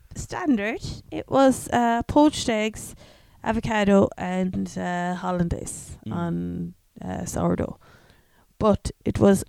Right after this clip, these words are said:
Speaker 1: A, the poached eggs were perfect.
Speaker 2: Mm.
Speaker 1: The hollandaise was nice, but you can get those quite often. It was the avocado. I don't know what. I actually looked up the menu afterwards to see did they describe it in some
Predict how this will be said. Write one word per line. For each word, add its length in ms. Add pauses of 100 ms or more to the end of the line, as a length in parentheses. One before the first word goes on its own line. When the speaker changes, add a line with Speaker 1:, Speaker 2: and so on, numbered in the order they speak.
Speaker 1:
A, 420 (260)
the 100
poached 420
eggs 220
were 180 (640)
perfect. 840 (280)
Speaker 2:
Mm. 180 (120)
Speaker 1:
The 280 (120)
hollandaise 600
was 160
nice, 320 (220)
but 140
you 60
can 80
get 220
those 200
quite 200
often. 380 (440)
It 80
was 100
the 120
avocado. 640
I 100
don't 200
know 160
what. 300
I 120
actually 280
looked 240
up 140
the 80
menu 320
afterwards 640 (380)
to 100
see 240
did 180
they 140
describe 500
it 120
in 260
some 540